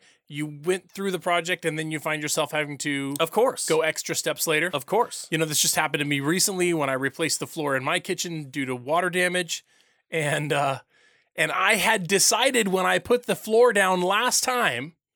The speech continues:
Speaker 1: you helped me,
Speaker 2: Mm-hmm.
Speaker 1: we didn't have cabinets. We did all of the flooring first. We floored the entire first floor. And then when cabinets got there, we set the cabinets on top of the flooring. Now,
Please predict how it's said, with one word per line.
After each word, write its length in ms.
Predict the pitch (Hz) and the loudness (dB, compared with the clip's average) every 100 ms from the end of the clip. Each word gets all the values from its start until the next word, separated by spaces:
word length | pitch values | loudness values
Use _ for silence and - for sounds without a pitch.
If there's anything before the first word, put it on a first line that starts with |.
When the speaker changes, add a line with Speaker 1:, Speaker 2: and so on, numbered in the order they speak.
| _ | _
Speaker 1:
you 200 | 139 185 | -6 2
helped 340 | 226 254 - 170 | 4 2 0 -4
me, 240 | 143 160 _ | -4 -4 _
Speaker 2:
Mm-hmm. 160 | 123 131 - _ _ | -10 -10 -10 _ _
Speaker 1:
we 140 | 143 | 0
didn't 240 | 202 233 220 | 2 2 4
have 200 | 247 208 | 2 4
cabinets. 540 | 254 302 143 - - _ _ _ _ _ _ _ | 2 2 -2 -6 -6 _ _ _ _ _ _ _
We 180 | 151 170 | -4 0
did 160 | 147 135 | 0 0
all 400 | 160 160 214 269 | 2 6 6 4
of 100 | 262 | 0
the 80 | |
flooring 440 | 233 285 226 214 190 | 0 4 4 4 0
first. 440 | 208 190 180 - - _ | -2 0 -2 -4 -14 _
We 120 | 175 175 | -6 -6
floored 460 | - 202 185 175 147 | -4 2 2 2 0
the 140 | 147 | 0
entire 680 | 135 131 - 185 214 240 240 _ _ _ _ | 0 0 0 2 4 4 0 _ _ _ _
first 320 | - 240 - | -2 0 0
floor. 420 | 233 190 143 139 _ _ _ _ _ | 0 2 2 0 _ _ _ _ _
And 160 | 165 160 | -4 0
then 140 | 165 | 0
when 120 | 160 147 | 0 0
cabinets 400 | 180 185 185 - | 0 0 -4 -2
got 200 | 220 208 | -2 -2
there, 80 | 170 | -4
we 140 | 156 | -2
set 240 | - 156 - | 0 0 -2
the 60 | |
cabinets 440 | - 160 156 156 - | 0 0 0 -6 -4
on 180 | 160 151 | -4 -2
top 280 | 165 139 | -2 -2
of 80 | 147 | -2
the 80 | 139 | -8
flooring. 360 | - 247 170 - | -4 0 0 0
Now, 300 | 233 285 | 0 0